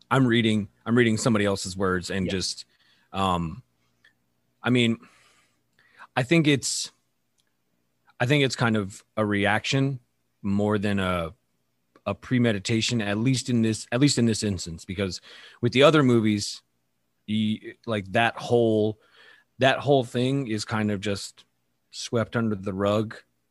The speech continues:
Speaker 1: Like, the whole internal struggle that she's gone through in this movie is kind of swept under the rug more in favor of, "Okay, so this is the character we have. This is our main character. What can we do with her now?"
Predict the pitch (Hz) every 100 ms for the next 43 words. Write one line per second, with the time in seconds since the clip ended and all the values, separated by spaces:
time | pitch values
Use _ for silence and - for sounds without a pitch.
0 | _ 104 98 92 - - 101 110 110 101
1 | 113 110 92 - 110 110 107 104 - 104
2 | 113 110 110 104 101 101 107 107 101 101
3 | 98 _ _ _ - 107 127 123 110 120
4 | 110 113 101 101 101 107 107 95 104 107
5 | 104 92 104 101 98 98 95 95 90 _
6 | _ _ _ _ - - 120 95 92 -
7 | _ _ - 90 123 120 101 101 123 120
8 | 107 101 95 90 92 87 107 120 107 101
9 | 98 104 98 113 107 92 - 90 85 -
10 | _ _ _ _ 101 113 - 104 101 90
11 | 92 90 90 87 78 -